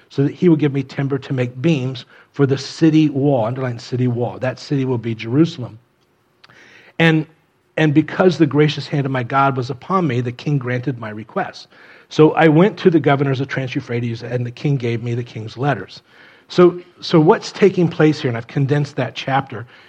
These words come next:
Nehemiah's heart is breaking that Jerusalem has been destroyed.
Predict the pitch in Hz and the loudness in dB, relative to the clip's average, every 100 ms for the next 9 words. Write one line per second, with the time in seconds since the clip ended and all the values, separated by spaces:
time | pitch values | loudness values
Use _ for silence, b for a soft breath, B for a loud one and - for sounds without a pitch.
0 | B 147 185 190 151 135 123 - 139 131 | B 2 4 4 2 -2 -4 -2 -2 -2
1 | 120 131 131 131 120 113 - 123 139 190 | -6 -4 -4 -4 -6 -6 -6 2 6 6
2 | - 127 113 113 117 117 113 107 107 - | 2 -8 -8 -6 -6 -6 -10 -12 -16 -6
3 | 185 135 95 | -2 -2 -6